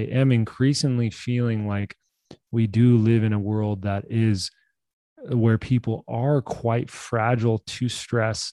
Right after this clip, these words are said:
to trauma. There's very little things that are causing huge amounts of stress for people. Um, 'cause, I mean, we live in a, we do live in a pretty cush world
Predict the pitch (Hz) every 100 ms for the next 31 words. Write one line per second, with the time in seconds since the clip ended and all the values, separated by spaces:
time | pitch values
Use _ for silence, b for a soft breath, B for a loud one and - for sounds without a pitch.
0 | _ - - 120 - 120 113 110 107 -
1 | B B - 117 113 - 117 117 123 120
2 | 110 104 110 120 135 123 - 123 117 110
3 | 104 104 101 - 113 107 107 101 - -
4 | - 135 135 120 117 107 107 110 101 -
5 | 98 - - 107 107 - - 104 - 104
6 | - 107 98 b b b b _ 110 104
7 | 101 101 110 - 123 113 117 117 110 110
8 | 127 120 127 123 120 117 110 107 95 _
9 | _ _ _ _ _ _ _ - 123 127
10 | 143 135 131 120 - 123 - - 120 -
11 | 107 110 110 95